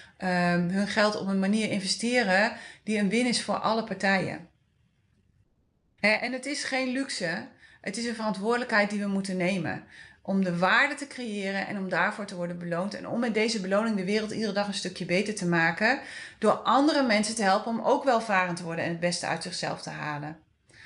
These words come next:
En het klinkt misschien bizar, maar ik voel het inmiddels echt als een plicht. En het enige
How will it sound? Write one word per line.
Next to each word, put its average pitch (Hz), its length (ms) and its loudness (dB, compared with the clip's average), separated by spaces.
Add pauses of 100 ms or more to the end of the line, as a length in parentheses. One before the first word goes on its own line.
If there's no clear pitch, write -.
(160)
En 214 120 2
het 226 100 2
klinkt 330 220 4
misschien 277 320 2
bizar, 226 480 4 (300)
maar - 200 -2
ik - 100 -10
voel 277 160 -8
het 226 100 -6
inmiddels 220 360 -4
echt - 180 -8
als 185 100 -8
een 175 140 -6
plicht. 170 300 -6
En 185 100 -4
het 185 200 -6
enige 311 680 4